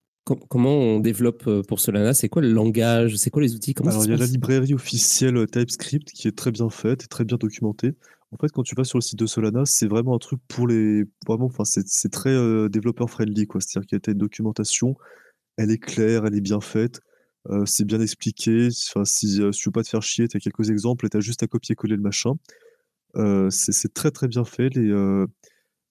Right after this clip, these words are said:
Speaker 2: euh, la, donc ouais, donc la librairie TypeScript est plutôt bien faite.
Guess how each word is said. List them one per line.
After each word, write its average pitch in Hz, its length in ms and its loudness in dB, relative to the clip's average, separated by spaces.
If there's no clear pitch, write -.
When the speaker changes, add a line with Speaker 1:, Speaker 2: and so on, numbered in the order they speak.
Speaker 2:
euh, 98 240 0
la, 101 200 0
donc 104 240 -6
ouais, 107 100 2
donc 98 160 -10
la 104 60 -2
librairie 107 340 0
TypeScript - 520 -4
est 98 260 2
plutôt 117 300 -2
bien 113 180 0
faite. 127 360 -2